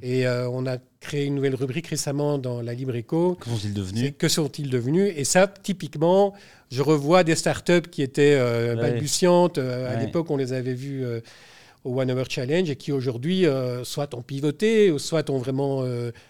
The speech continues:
Speaker 2: Mm.
Speaker 1: connu de, de, de fortes croissances, voire certains des exits. Et donc, euh, voilà. Donc, c'est comme ça que j'ai, j'ai commencé vraiment à alimenter la, la machine.
Speaker 2: Ok.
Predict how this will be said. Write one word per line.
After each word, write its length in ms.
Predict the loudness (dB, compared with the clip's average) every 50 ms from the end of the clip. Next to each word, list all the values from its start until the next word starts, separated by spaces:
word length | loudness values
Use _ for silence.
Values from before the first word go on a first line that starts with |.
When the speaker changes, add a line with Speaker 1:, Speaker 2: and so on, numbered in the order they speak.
| -16
Speaker 2:
Mm. 80 | -14 -8 -6
Speaker 1:
connu 300 | -4 -2 0 0 0 -2
de, 120 | -2 -4
de, 160 | -4 -6 -6 -6
de 120 | -6 -8
fortes 220 | -10 -10 -14 -16
croissances, 560 | -12 -10 -8 -6 -2 0 2 2 2 2 0 -2
voire 220 | -4 -6 -6 -6
certains 440 | -8 -10 -10 -8 -8 -6 -6 -6 -6
des 200 | -8 -8 -10 -10
exits. 420 | -10 -8 -6 -6 -6 -6 -8 -12 -20 -20 -20 -20 -20 -20 -20 -20 -20 -20 _ -10
Et 80 | -6 -2
donc, 260 | 0 2 2 2 2
euh, 180 | 2 2 2 2
voilà. 240 | 0 0 0 -2 -4 -6 -4
Donc, 140 | -4 -4 -2
c'est 140 | -2 -2 -2
comme 120 | 0 0 0
ça 160 | 0 0 0
que 60 | 0
j'ai, 220 | 0 0 0 0 0
j'ai 220 | 0 -2 -4 -4
commencé 440 | -2 0 0 2 2 2 2 0 0
vraiment 300 | 2 2 2 2 4 4
à 60 | 4
alimenter 500 | 4 2 2 2 2 0 0 -2 -2 -2
la, 180 | -2 -2 -2 -2
la 120 | -4 -4
machine. 420 | -4 -4 -4 -4 -2 -2 -2 -2 -4
Speaker 2:
Ok. 120 | -4 -6